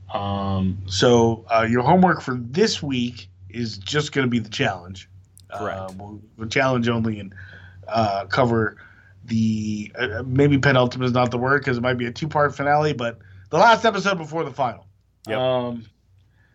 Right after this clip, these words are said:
Speaker 1: so we're gonna cover that, and then, uh, your homework for the following Friday. So you got two weeks, uh,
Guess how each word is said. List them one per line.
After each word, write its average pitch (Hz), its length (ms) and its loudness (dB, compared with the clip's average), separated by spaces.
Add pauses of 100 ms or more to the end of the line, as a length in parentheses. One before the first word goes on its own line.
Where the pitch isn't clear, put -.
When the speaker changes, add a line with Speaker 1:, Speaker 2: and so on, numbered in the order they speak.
(280)
Speaker 1:
so 131 180 -2
we're 135 120 -4
gonna 156 140 2
cover 160 240 2
that, 139 360 2
and 139 160 -8
then, 147 420 0
uh, 131 340 0 (100)
your 143 240 -8
homework 170 520 0
for 147 480 2
the 127 240 -6 (160)
following 156 1000 4 (840)
Friday. 98 480 -10 (680)
So - 80 -20
you 107 80 -14
got 107 120 -14
two 185 180 -4
weeks, 117 520 -8 (320)
uh, 95 600 -10